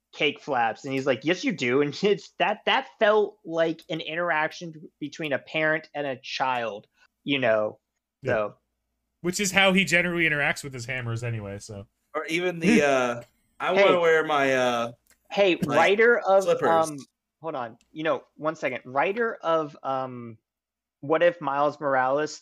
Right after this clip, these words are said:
Speaker 1: is Thor? Um, if you wanted to know how to properly do graffiti on Thor's Mjolnir, uh,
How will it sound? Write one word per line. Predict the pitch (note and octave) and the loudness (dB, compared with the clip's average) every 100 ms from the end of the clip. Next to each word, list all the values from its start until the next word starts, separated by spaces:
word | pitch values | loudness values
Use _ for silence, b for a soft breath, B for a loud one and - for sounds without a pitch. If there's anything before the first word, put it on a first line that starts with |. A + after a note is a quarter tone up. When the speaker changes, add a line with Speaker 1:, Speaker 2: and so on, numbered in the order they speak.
| _ | _
Speaker 1:
is | D3+ B2+ - | -8 -8 -6
Thor? | C3+ C#3 D3+ F3+ - _ C3+ | -2 2 2 0 -6 _ 2
Um, | C3+ C3 B2 - | 2 2 -2 -6
if | D3+ F3 | -6 -2
you | E3 | 0
wanted | E3+ A3 A#3 | 0 0 -4
to | G3+ | -2
know | F#3 F3+ | 0 0
how | F3 C3 C#3+ | 0 2 2
to | D#3 D3 _ | -2 -10 _
properly | - A#2+ B2 D#3 D#3 E3 | -8 -4 -2 -2 -2 -4
do | D#3+ F3 F3 | -2 -2 -2
graffiti | F#3 F3 - F#3 F#3 F#3 | -2 -4 -4 -4 0 2
on | F#3+ F#3 | 2 0
Thor's | F#3 F#3 F#3 F3+ | 0 2 2 -2
Mjolnir, | F#3+ F#3+ G3 G3+ F#3+ b b _ _ - | 0 2 2 0 -2 b b _ _ 0
uh, | C#3+ C3 A#2+ | 4 6 4